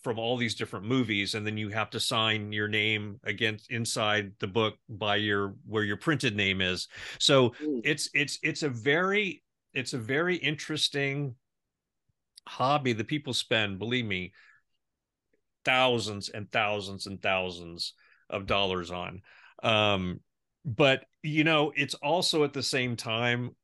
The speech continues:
Speaker 1: I, I like to call it the celebrity mall, uh,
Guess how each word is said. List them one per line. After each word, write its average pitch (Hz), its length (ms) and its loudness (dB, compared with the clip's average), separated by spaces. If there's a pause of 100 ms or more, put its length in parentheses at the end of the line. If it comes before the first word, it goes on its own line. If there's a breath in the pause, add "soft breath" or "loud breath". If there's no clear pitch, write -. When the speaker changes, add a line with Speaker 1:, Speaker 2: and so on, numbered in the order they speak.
(100)
Speaker 1:
I, 113 300 2
I 110 120 4
like 113 260 2
to 117 60 -4
call 107 280 0
it 107 60 -8
the 110 100 -2
celebrity 104 680 0
mall, 98 580 -2 (540 soft breath)
uh, 101 500 2